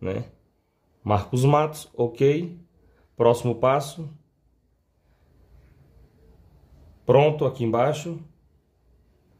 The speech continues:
Aqui tá mostrando a câmera que você está conectando, que é uma câmera Wi-Fi. Lembrando que também na Hypega tem câmeras com placa solar.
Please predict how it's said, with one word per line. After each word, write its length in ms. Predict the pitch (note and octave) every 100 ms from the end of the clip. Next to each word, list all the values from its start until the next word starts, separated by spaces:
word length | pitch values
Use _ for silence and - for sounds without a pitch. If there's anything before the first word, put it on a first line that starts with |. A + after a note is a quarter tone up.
| _ _ _ _ _ _ _ _ _ _ - - - - - _ _ _ _ _ _ _ _ _ _ - _ _ _ _ _ _ - _ _ -
Aqui 180 | - C#3+
tá 120 | D#3+
mostrando 380 | E3 E3 D#3 D#3
a 40 |
câmera 240 | D#3 D#3
que 80 | D3+
você 200 | D#3+ D#3+
está 180 | D3+ D#3
conectando, 520 | D#3 D#3+ D#3+ C3+ A#2
que 80 | G#2+
é 40 |
uma 120 | B2 A#2+
câmera 300 | A#2+ B2+ C3+
Wi-Fi. 320 | D3+ - G#2+
Lembrando 380 | A2+ G#2+ D3 D3+
que 160 | C#3+
também 340 | C3 B2+ A#2+ A#2+
na 220 | A#2 A#2+
Hypega 420 | A#2 D3+ A#2+ G#2+
tem 160 | C3 A#2+
câmeras 320 | A#2+ B2+ C#3
com 180 | D#3+ D3+
placa 280 | C#3 C#3
solar. 480 | - F#3+ C#3 F2+ -